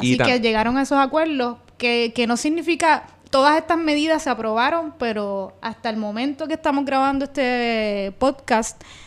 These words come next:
Speaker 2: no las ha firmado el gobernador.
Speaker 1: Tienen buen punto
Speaker 2: Así
Speaker 1: ahí.
Speaker 2: que eso es un proceso, ¿verdad? Que es un paso que falta todavía, que de aquí a allá, pues, hay que estar pendiente porque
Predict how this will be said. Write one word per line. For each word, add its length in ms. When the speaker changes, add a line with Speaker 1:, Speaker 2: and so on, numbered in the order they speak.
Speaker 2:
no 460
las 120
ha 100
firmado 380
el 100
gobernador. 500
Speaker 1:
Tienen 220
buen 160
punto 320
Speaker 2:
Así 160
Speaker 1:
ahí. 40
Speaker 2:
que 80
eso 140
es 60
un 100
proceso, 540
¿verdad? 440
Que 200
es 80
un 120
paso 300
que 140
falta 400
todavía, 720
que 120
de 80
aquí 300
a 40
allá, 300
pues, 160
hay 140
que 100
estar 240
pendiente 480
porque 380